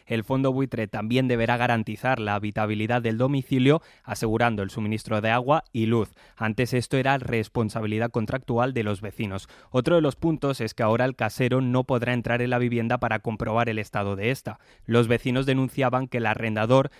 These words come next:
tenía la impunidad total para examinar y entrar a las viviendas cuando quisiese.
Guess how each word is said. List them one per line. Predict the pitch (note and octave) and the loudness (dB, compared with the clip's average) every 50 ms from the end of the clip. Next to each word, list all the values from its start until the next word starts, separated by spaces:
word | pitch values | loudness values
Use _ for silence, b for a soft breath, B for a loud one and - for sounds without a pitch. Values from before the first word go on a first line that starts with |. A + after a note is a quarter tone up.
| b b b | b b b
tenía | - G#2+ A2 A#2+ B2+ | -4 -2 0 2 2
la | C3 B2+ | 2 2
impunidad | B2+ A#2+ A2 B2 A#2+ A#2 A2 A2 B2+ C3+ | 0 0 0 -2 -2 0 0 0 -2 -2
total | - C#3 B2 C3+ C3 C3 | -2 -2 -2 -2 -4 -4
para | A#2 B2 A2 A2 | -4 -4 -4 -4
examinar | A2 - - - A2+ G#2+ G#2 G#2+ A#2 B2 C3 A#2+ | -4 -6 -4 -4 -4 -2 -2 0 0 0 0 0
y | G#2+ A2 | 0 -2
entrar | G#2+ G#2 G2 - B2+ C3 B2 | -4 -4 -4 -4 -2 -2 -2
a | A2 | 0
las | A2+ B2 C3+ C3 | -2 -2 -2 -2
viviendas | C#3 C3 B2+ A#2 A#2+ A#2+ C3+ D3+ - b b b b b | -2 -2 -2 -2 -2 0 -2 -2 -4 b b b b b
cuando | - A#2+ A2+ A2 A2+ A2 A2 G2+ | -2 0 2 2 2 2 0 -2
quisiese. | - A2 G2+ - A#2 G#2 - - G2+ F#2+ | -4 -8 -8 -6 -6 -8 -8 -10 -14 -18